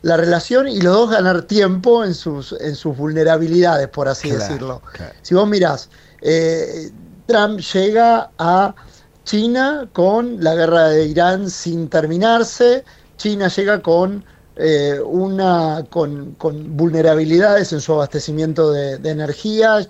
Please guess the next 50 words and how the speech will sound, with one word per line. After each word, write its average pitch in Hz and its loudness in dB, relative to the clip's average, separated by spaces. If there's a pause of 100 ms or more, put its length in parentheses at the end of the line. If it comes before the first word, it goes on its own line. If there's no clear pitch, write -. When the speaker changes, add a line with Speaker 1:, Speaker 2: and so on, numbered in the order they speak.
(140)
Speaker 1:
China 165 -2
llega 151 0
con 151 -6
vulnerabilidades 143 2 (380)
en 175 0
su 156 -4
relación 147 -2
con 151 -2
Taiwán. 196 0
Convengamos 160 -4
que, 143 -2
que 139 -8 (100)
Trump 196 -2
ha 170 0
sido 156 -4
uno 151 -2
de 143 -2
los 139 -2
mayores 151 -4
vendedores, 151 -4 (480)
ah, 143 0
de 156 2
armas 165 0
a 151 -4
Taiwán, 165 2
y 156 0
eso 131 0 (220)
ciertamente 156 0
que 139 -4
molesta 139 0
a 127 -2
China, 190 0
y 139 0
hoy 135 -6
Xi 147 -6
Jinping 139 -4
fue 139 -4
muy 139 -4
claro 160 2
en 147 -2
eso, 175 2
de 135 -2
que 127 -8
esta 143 -4
política, 139 -4
o 135 -4
que - -10
si - -10
Estados 165 -4
Unidos 160 -4